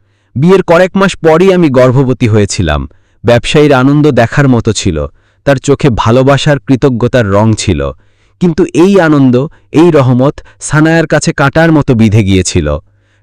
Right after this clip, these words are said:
নার্গিসের কণ্ঠ ডুবে যেতে লাগল। প্রতিদিন তিরস্কার,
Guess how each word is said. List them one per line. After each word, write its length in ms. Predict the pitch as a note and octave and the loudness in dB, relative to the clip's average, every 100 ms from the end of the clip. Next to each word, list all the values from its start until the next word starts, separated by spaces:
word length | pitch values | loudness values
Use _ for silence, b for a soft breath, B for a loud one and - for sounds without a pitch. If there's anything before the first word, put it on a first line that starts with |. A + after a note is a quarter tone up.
| A#2+ | -2
নার্গিসের 500 | B2 B2+ C3 D3+ C#3 | 0 0 0 0 -2
কণ্ঠ 420 | - B2 B2 F3 | 0 0 0 0
ডুবে 280 | B2+ A2 G#2 | 0 0 0
যেতে 220 | G#2 G2+ | 0 0
লাগল। 400 | E2 D2+ D2 C#2 _ _ _ - | -2 -2 -6 -8 _ _ _ -2
প্রতিদিন 500 | F3+ G3 G#3+ A3+ G#3 | 0 2 0 0 0
তিরস্কার, 580 | F3+ C3+ A2+ - D#2 | 0 0 0 -2 -4